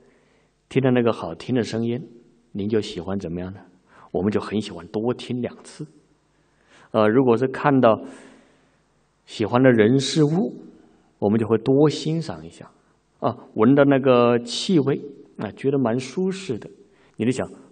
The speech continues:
多闻一下。所以这个六根呢，讲实在话，做不了主。这就是我们凡夫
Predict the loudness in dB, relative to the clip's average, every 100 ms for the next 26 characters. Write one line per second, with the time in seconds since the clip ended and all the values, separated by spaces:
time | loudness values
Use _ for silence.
0 | -2 2 2 2 -2 -6 -10 -16 -20 _
1 | _ _ _ _ _ _ _ _ _ _
2 | _ _ _ 0 2 4 6 8 8 6
3 | 2 2 2 2 0 -8 -20 -20 _ _
4 | _ _ _ -10 -10 -10 -8 -8 -8 -16
5 | -20 _ _ _ _ -8 -8 -8 -14 -18
6 | -20 _ _ _ _ _ _ _ _ _
7 | _ -20 -20 -20 _ 6 6 6 2 -2
8 | -2 -4 -6 -8 -6 -4 -6 -8 -10 -12